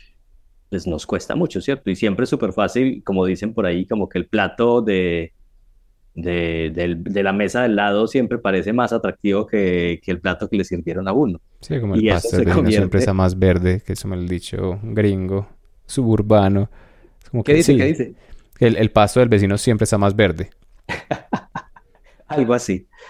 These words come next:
Speaker 1: Y mire que ese es el germen como del inconformismo, ¿cierto? Como que el, el
Speaker 2: Ujú.
Speaker 1: aparigraha, eh, se, se, se alimenta de ese proceso del inconformismo, ¿cierto? Entonces, "Ah, quiero un poquitico más". Entonces, como que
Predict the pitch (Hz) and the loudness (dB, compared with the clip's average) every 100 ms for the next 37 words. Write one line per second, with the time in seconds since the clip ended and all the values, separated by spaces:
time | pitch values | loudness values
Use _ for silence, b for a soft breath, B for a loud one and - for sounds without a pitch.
0 | B B 151 143 151 156 175 151 160 185 | B B 4 6 4 4 2 2 2 2
1 | 165 180 165 175 170 131 120 113 107 - | 4 2 2 2 4 4 4 2 0 0
2 | 117 107 104 95 123 160 - 104 - _ | 0 -2 -4 -2 0 0 -2 -8 -8 _
3 | - - 151 156 98 117 110 120 110 120 | -6 0 0 0 2 4 4 2 2 2
4 | 110 107 113 127 110 135 156 156 b b | 2 2 2 2 2 0 0 -2 b b
5 | b - 107 - - 107 98 104 92 90 | b -6 -4 -4 -2 -2 0 0 0 -2
6 | 87 - - 104 101 104 120 104 135 143 | -4 -6 -4 -2 0 2 2 0 0 0
7 | 127 135 101 92 107 117 127 113 143 180 | 0 -2 -4 -4 -4 -4 -4 -2 0 0
8 | 104 135 123 175 - - - - 165 151 | 0 -2 -4 -8 -10 -10 -12 -8 -6 -4
9 | 156 - 135 - - - - - _ B | -6 -8 -10 -10 -8 -10 -12 -20 _ B
10 | B 113 123 123 135 120 120 117 - | B -4 -4 0 -2 0 0 0 -2